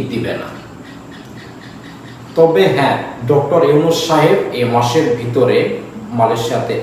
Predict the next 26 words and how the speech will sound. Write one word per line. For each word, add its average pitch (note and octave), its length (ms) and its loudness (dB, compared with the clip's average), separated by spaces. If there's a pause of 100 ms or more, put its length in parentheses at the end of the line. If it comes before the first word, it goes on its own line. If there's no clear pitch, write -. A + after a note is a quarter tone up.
(120)
আসবে, - 360 0 (920)
উনি C3+ 140 2 (200)
কলিংয়ের G3 520 4 (240)
ব্যাপারে - 360 2 (120)
কথাবার্তা B2 540 0 (120)
বলার - 340 0
জন্য। - 240 -10 (1200)
আপনি F#3+ 160 2 (120)
এভাবে F#3 240 4 (120)
ভিডিও F3 300 0
তৈরি C#3 260 4
করতে B2 200 0 (100)
পারেন - 240 2 (640)
যে D3+ 80 0 (100)
ডক্টর D3 340 2
ইউনূস D#3 320 4
সাহেব D#3 200 2 (120)
মালয়েশিয়াতে B2 540 0 (240)
আসবে - 320 -2 (280)
বা C#3+ 120 4 (200)
আসার D3 320 0
কথা D3+ 200 0 (120)
আছে, - 220 -2 (680)
তিনি D3+ 180 2 (100)
যেন E3+ 140 -2 (260)
আসে B2+ 280 -2